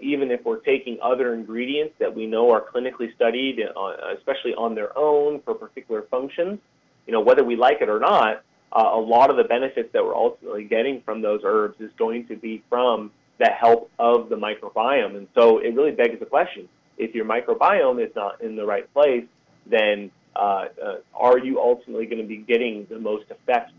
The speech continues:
from that herb? And, uh, I think that's exactly where the research is, is really trying to narrow down, uh, is, is how do we maximize, uh, you know, not just taking something that we know has been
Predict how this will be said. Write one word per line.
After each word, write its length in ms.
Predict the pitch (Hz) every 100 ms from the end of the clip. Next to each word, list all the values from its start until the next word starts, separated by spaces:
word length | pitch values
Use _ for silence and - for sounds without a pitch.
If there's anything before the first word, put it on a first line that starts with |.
| -
from 240 | 120 143
that 180 | 117 98
herb? 300 | 98 98 98 _ _ _ _ _ _ _ -
And, 380 | 113 101 101 107
uh, 60 | 101
I 120 | 98
think 180 | 113 110
that's 200 | 117 104
exactly 340 | 120 107 110
where 140 | 107
the 100 | 107
research 480 | 101 113 113 107 -
is, 100 | 104 -
is 160 | 107 101
really 200 | 117 131
trying 320 | 117 117 113
to 80 | 101
narrow 280 | 104 110
down, 440 | 104 117 123 104 101 _ _ -
uh, 220 | 104 98 101
is, 140 | 95 95
is 160 | 98 -
how 140 | 139
do 100 | 147
we 140 | 117 107
maximize, 800 | 127 175 - 123 110 104 104 - -
uh, 300 | 107 101 98 -
you 100 | 113
know, 120 | 95 98
not 300 | 113 127 127
just 160 | 123 -
taking 320 | 151 151 135
something 260 | 135 135 131
that 120 | 107
we 140 | 117
know 300 | 113 120 120
has 160 | 113 104
been 260 | 113 107